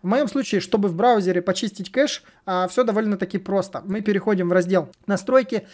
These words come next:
и вот здесь у вас есть такой раздел, как называется «Очистить историю». Опять-таки, как я уже сказал, а, этим браузером я пользуюсь редко, потому что я и его только снимаю для вас видео.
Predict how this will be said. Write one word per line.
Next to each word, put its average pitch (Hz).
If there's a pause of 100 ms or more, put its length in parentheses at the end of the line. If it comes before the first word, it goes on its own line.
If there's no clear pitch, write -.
(200)
и 302
вот 247
здесь 247
у 220
вас 208
есть 208
такой 208
раздел, 202
как 202
называется 196
«Очистить 202
историю». 170
Опять-таки, 190
как 226
я 214
уже 185
сказал, 233 (320)
а, 190
этим 208
браузером 185
я 175
пользуюсь 175
редко, 254
потому 180
что -
я 226
и 214
его 180
только 202
снимаю 185
для 160
вас 180
видео. 156